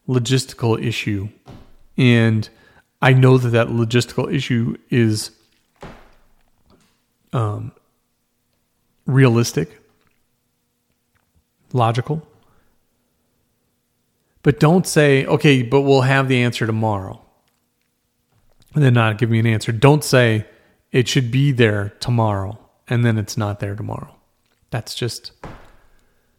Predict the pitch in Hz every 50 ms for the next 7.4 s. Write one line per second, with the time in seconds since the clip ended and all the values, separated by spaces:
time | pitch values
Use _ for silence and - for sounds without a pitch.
0 | _ _ _ _ _ _ _ _ _ _ _ _ _ _ _ _ _ _ _ _
1 | _ _ _ _ _ _ 160 139 160 - - 175 175 151 156 160 151 - - 143
2 | 139 135 123 120 127 123 123 123 117 117 113 117 113 104 98 101 - - - -
3 | - 120 113 110 120 113 113 139 - - 123 104 - 123 123 131 127 117 107 -
4 | - 127 - - - 127 127 123 127 120 123 127 131 120 120 127 127 127 127 120
5 | 117 120 113 - 131 123 117 - - 123 - - 117 110 127 113 113 113 110 117
6 | 117 - 123 113 - 113 113 123 117 113 120 123 127 131 127 123 120 120 127 143
7 | 127 110 98 - - - -